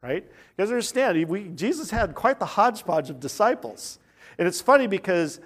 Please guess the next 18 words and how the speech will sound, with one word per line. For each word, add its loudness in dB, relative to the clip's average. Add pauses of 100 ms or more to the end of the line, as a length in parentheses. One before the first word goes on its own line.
the -2
zealot 6 (520)
who 2
would 4
have 0
fought 6
against -2
Roman 0
tax -2 (640)
would 0
have -4
had 2
a 4
hard 4
time 0
with -2
another 2 (160)
disciple, -4